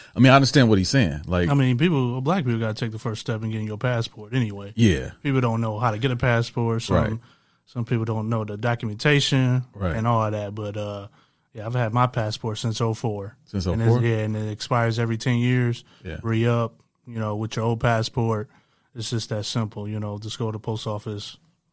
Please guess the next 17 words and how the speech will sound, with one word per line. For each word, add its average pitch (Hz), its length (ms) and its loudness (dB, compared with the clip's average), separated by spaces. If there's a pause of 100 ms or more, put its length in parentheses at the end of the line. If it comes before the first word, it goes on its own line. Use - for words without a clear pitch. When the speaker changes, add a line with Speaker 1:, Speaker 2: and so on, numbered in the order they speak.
(140)
Speaker 2:
I 107 220 -4
D. 104 400 -6 (320)
Speaker 1:
Right. 85 220 -4 (280)
Speaker 2:
And 101 320 -10
you 107 120 -12
good. 107 320 -6
Take 113 200 -4
your 107 100 -4
little 107 180 -6
picture. 123 480 -4 (300)
Speaker 1:
Yeah. 90 220 -2 (120)
Speaker 2:
And 110 80 -18
you 110 120 -18
got 117 240 0
it. 104 100 -6
It's 107 180 -8 (140)
charged 110 500 -6